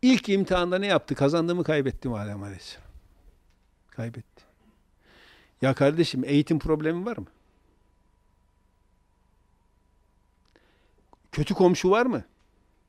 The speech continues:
Bir kısım medya var mı? Filan, falan filan var mı? O zaman her insan böyle olabilir. Çok iyi yetişmiş olmak sapıtmamanın,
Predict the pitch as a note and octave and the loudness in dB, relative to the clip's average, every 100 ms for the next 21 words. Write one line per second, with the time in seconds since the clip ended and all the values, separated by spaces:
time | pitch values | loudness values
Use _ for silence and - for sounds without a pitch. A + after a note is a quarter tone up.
0 | _ _ E3 - G3 G3 E3 D#3+ D#3 D3+ | _ _ -2 0 0 2 2 4 4 6
1 | F3+ C4 A3 G2+ _ _ _ _ _ _ | 4 2 0 -4 _ _ _ _ _ _
2 | _ _ _ _ _ _ _ _ _ D3 | _ _ _ _ _ _ _ _ _ 0
3 | E3+ F3+ G#3 F#3 D#3 E3 E3 E3+ F3+ F#3+ | 2 2 -2 -6 -2 0 0 -2 -2 0
4 | C4 C4+ A2+ - _ _ _ _ _ _ | 0 -2 -6 -12 _ _ _ _ _ _
5 | _ _ _ _ _ - _ _ _ - | _ _ _ _ _ -20 _ _ _ -4
6 | B2+ C3+ D3 E3+ C3+ B2 E3 G#3 F#3+ E3+ | 0 0 0 -2 -4 -4 2 2 2 -6
7 | _ D3+ C#3 C3+ A#2 - A2+ A#2 D#3 _ | _ 0 2 2 0 -6 -8 -10 -14 _
8 | _ _ _ _ A2+ B2 A#2 B2+ G2+ G2 | _ _ _ _ -2 0 0 -2 -4 -10
9 | F#2+ - - - _ _ _ _ _ _ | -14 -20 -20 -20 _ _ _ _ _ _
10 | _ - - - - A#3+ - G3+ F#3 F#3 | _ -20 -20 -20 2 2 4 0 4 4
11 | - F#3+ F3+ F3+ E3 F#3 G3+ - E3 F#3+ | 2 -6 -4 -2 -2 -2 -4 -6 -4 -4
12 | F#3 E3 D3 D3+ E3 F3+ G3 E3 | -4 -4 -2 -2 -2 -4 -6 -10